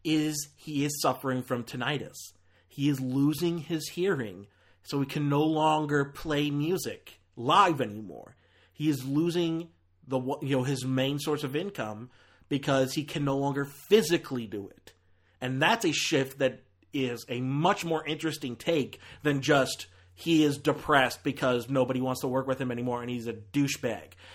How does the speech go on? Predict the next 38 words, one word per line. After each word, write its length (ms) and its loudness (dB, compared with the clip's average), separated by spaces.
Here, 280 4
it's 120 0
not, 240 4
he's 160 -8
not, 220 2
he's 140 -4
not 220 0
solely 400 4
because, 500 4
you 140 0
know, 80 4
he's 140 -2
an 60 2
alcoholic 600 6
and 100 -2
he's, 220 -4
you 60 -2
know, 160 0
he's, 220 -6
he's 260 -4
kind 260 0
of 400 2
all 180 6
over 160 2
the 80 2
place. 260 -4
He's 300 -6
chaotic. 680 2
It's, 340 -4
the 80 -2
dude 500 -2
is 160 4
physically 800 4
growing 400 6
older 360 6
and 120 -4
growing 360 2
in, 260 0